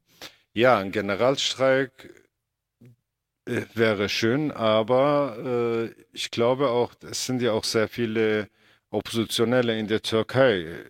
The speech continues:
im Haft. Also die Anzahl der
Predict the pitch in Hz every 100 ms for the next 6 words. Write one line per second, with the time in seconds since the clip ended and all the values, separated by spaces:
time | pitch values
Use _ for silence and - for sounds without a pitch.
0 | _ 104 87 85 76 76 - 95 90 98
1 | 95 87 - - - - - _ _ -
2 | 101 104 120 131 - 127 120 117 92 104
3 | 101 104 101